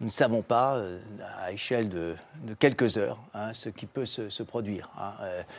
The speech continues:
quand le, quand le général Desportes dit, voilà, euh, « La porte du feu nucléaire est ouverte », j'aime beaucoup le général Desportes, je trouve très intéressante, euh,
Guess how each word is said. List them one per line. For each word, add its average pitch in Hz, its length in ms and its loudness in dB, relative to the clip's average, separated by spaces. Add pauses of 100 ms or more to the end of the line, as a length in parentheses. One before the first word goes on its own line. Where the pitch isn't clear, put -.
(300)
quand 107 180 4
le, 92 280 2 (280)
quand 101 100 -4
le 98 60 -2
général 101 360 2
Desportes 104 400 0 (120)
dit, 107 120 -2
voilà, 98 380 4
euh, « 90 160 0 (340)
La 90 120 0
porte - 340 2
du 92 120 -4
feu 127 220 -2
nucléaire 98 840 -2 (100)
est 120 220 -6
ouverte », 110 460 2 (680)
j'aime 92 120 -8
beaucoup 117 220 0
le 120 40 4
général 104 220 2
Desportes, 107 380 0
je - 60 -16
trouve 107 200 -10
très 101 220 -6
intéressante, 98 840 -4
euh, 117 60 -12